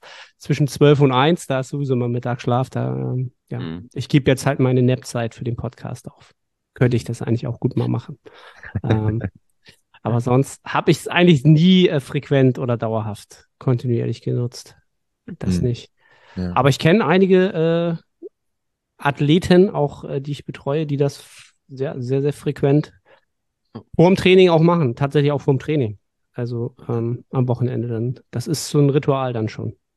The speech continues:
Speaker 1: Das
Speaker 2: Ja.
Speaker 1: Ja.
Speaker 2: Ja. Ich bin da so ein bisschen auf der Seite von Simon, dass man sich auch so das Gesamtkonstrukt angucken sollte, also auch mit dem nächtlichen Schlaf.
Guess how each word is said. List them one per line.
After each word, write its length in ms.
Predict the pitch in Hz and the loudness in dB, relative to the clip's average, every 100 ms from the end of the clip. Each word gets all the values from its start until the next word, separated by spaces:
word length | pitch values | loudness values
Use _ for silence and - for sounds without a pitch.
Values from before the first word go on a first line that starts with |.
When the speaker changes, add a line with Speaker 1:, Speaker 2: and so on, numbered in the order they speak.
| _ | _
Speaker 1:
Das 580 | 123 - - - _ _ _ _ | -16 -14 -20 -20 _ _ _ _
Speaker 2:
Ja. 240 | - 95 69 - _ _ - | -12 -10 -12 -20 _ _ -14
Speaker 1:
Ja. 160 | 110 123 - - | -6 -6 -6 -4
Speaker 2:
Ja. 280 | 92 98 - _ _ - | -4 -4 -12 _ _ -14
Ich 160 | 120 | -6
bin 100 | - | 0
da 100 | 139 | 2
so 60 | 120 | 2
ein 80 | 110 | 2
bisschen 260 | 117 135 | 2 -2
auf 140 | 117 110 | -4 -2
der 120 | 101 | -2
Seite 340 | 98 113 120 | 0 2 0
von 240 | 117 113 98 | -2 -4 -4
Simon, 440 | 107 127 113 98 | 0 0 0 -2
dass 140 | 101 107 | -4 -2
man 160 | 117 | -4
sich 220 | 95 101 | -4 -4
auch 100 | 104 | -4
so 120 | 110 117 | -4 -6
das 200 | 101 - | -6 -6
Gesamtkonstrukt 880 | 95 92 135 - 160 - 160 151 - | -6 -4 -4 -4 -4 -2 -2 -2 -4
angucken 400 | 147 - - 143 | -4 -4 -4 0
sollte, 420 | 147 151 165 - | 2 2 2 2
also 240 | 101 107 | 0 0
auch 180 | - 98 | -2 0
mit 160 | 107 104 | 0 0
dem 140 | 95 | 0
nächtlichen 440 | 107 - 120 120 | 0 -2 -6 -6
Schlaf. 400 | 117 110 113 123 | -2 0 0 0